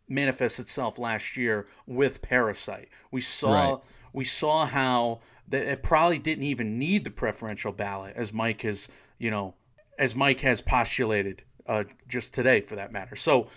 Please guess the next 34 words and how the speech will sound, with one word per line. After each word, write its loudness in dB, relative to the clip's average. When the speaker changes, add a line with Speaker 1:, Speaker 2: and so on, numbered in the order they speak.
Speaker 1:
the -4
Chi-, 4
Chicago 2
Seven 2
has 2
felt 4
like 2
a, 4
a, 0
a -6
Best -2
Picture 0
winner -4
of -4
the -6
past. -4
For -6
them 0
to -8
revert -2
to 2
a -2
movie 0
like 2
that, 0
to 0
a, -10
to 0
a 2
movie 0
that's 0
so 0
impeccably -4
paced, -4